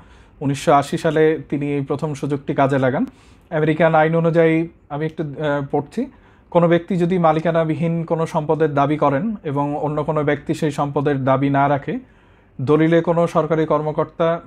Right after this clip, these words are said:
যদি এটি স্বাক্ষর করে দেয়, তাহলে ওই ব্যক্তি সম্পদের মালিক হয়ে যাবেন। এই লুপহোলটি কাজে লাগিয়ে ডেনিস হোপ আসলে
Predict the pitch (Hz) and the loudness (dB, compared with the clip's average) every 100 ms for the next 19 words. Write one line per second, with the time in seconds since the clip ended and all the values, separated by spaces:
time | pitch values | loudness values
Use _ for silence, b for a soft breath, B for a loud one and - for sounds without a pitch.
0 | 165 139 147 151 151 151 147 - 160 170 | -6 -2 0 0 -2 -2 -4 -2 -2 0
1 | 147 180 202 151 143 143 139 131 131 123 | 0 -2 0 0 0 0 0 0 -2 -2
2 | - 269 - - - 131 127 135 131 123 | -6 -8 -10 -14 -6 -2 -2 0 0 0
3 | 123 117 104 101 98 - _ _ _ _ | 0 -2 -4 -6 -10 -18 _ _ _ _
4 | b b b b b b 220 214 220 214 | b b b b b b 4 4 4 2
5 | 202 - 175 185 185 208 196 220 196 185 | -2 -4 2 2 4 2 4 4 4 4
6 | 185 175 220 220 170 165 - 165 156 - | 2 2 2 2 2 0 0 0 0 -6
7 | - 143 165 151 147 | -6 -4 0 0 0